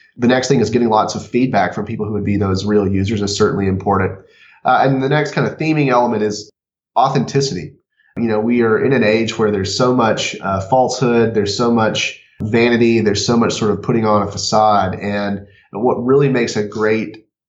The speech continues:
online presence is when it tells the real story, not a false story, not a fake story, when it's not overselling or underselling, but when it's being truthful,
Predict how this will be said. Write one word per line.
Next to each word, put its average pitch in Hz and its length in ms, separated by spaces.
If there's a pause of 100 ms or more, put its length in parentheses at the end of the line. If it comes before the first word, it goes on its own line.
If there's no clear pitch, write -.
(120)
online 107 420
presence 107 460
is 98 160
when 220 100
it - 160
tells 117 440
the 107 100
real 113 480
story, - 500 (500)
not 117 200
a 123 160
false 117 260
story, 110 400
not 104 140
a 139 40
fake 110 300
story, 107 460
when 101 120
it's - 140
not 113 200
overselling 110 500
or - 120
underselling, 104 460
but 95 80
when 98 100
it's 98 120
being 95 240
truthful, 110 720